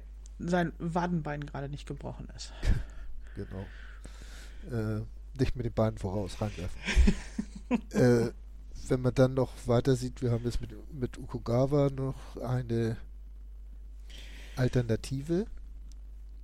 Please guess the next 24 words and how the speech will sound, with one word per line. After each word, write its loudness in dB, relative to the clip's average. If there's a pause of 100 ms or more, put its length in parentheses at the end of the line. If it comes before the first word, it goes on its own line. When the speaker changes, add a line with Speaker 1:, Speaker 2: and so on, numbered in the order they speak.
(540)
Speaker 2:
gerade 4
auf, 2
auf 4
links -2
außen. -2 (400)
Speaker 1:
Mhm. 2 (1200)
Speaker 2:
Was 2
ich -2
mir -2
durchaus -4
vorstellen -2
kann, 0 (440)
dass 0
das -2
eine -8
Überlegung 0
wäre, 4
den -4 (680)
reinzuwerfen. 0 (1500)
Speaker 1:
Einfach 2
Speaker 2:
Andersrum 4
Speaker 1:
weil 6
der 8
mehr 0